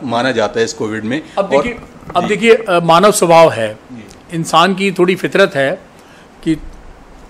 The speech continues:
Speaker 2: खास तौर पे महिलाएं हमारी हैं, उनको जब तक थोड़ा चटपटा ना हो जाए, बच्चे हैं, थोड़ा fast food ना हो जाए, तो कोरोना ने ये भी दिया है कि जो कुछ आप बनाना है घर में बनाइए।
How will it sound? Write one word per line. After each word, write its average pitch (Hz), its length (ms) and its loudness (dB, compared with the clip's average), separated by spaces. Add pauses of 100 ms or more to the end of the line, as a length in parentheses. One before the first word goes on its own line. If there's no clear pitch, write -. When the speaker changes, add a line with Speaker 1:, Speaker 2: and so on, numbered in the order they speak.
Speaker 2:
खास 147 200 -2
तौर 139 120 0
पे 139 120 -6
महिलाएं 131 400 -2
हमारी 127 280 -4
हैं, 120 220 -12 (100)
उनको 135 240 -8
जब 131 180 -8
तक 135 180 -6
थोड़ा 143 160 -2
चटपटा 131 440 -4
ना 143 80 0
हो 131 180 -4
जाए, 127 280 -2 (480)
बच्चे 135 280 -4
हैं, 143 160 0
थोड़ा 143 180 -2
fast 127 300 -4
food 139 160 -10
ना 139 80 -6
हो 127 140 -6
जाए, 123 180 -10 (420)
तो 285 100 0
कोरोना 208 500 2
ने 294 120 -6
ये 208 240 -2
भी 254 120 -2
दिया 156 240 -6
है 113 220 -16 (180)
कि 233 80 -4
जो 180 240 6
कुछ 233 240 2
आप 220 140 6
बनाना 185 300 2
है 277 60 0
घर 180 180 2
में 233 140 4
बनाइए। 107 380 -2